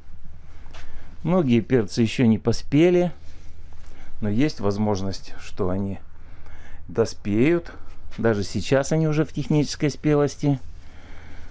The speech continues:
Вот перец сорта апельсин. Несколько перчинок уже снято. Вот видно, сколько ещё осталось завязей. Они могут поспеть.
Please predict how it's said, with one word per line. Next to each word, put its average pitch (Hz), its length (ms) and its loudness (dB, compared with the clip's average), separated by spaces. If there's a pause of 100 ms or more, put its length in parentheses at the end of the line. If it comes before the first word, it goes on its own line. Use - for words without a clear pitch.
(140)
Вот 170 380 0
перец 107 320 4
сорта 110 420 2
апельсин. 135 640 4 (1700)
Несколько 127 480 2
перчинок 117 600 2
уже 117 180 4
снято. 160 520 2 (520)
Вот 110 180 2
видно, 131 300 4
сколько 123 360 0
ещё 110 300 4
осталось 101 580 2
завязей. 110 800 2 (1200)
Они 104 240 6
могут 95 320 2
поспеть. - 640 0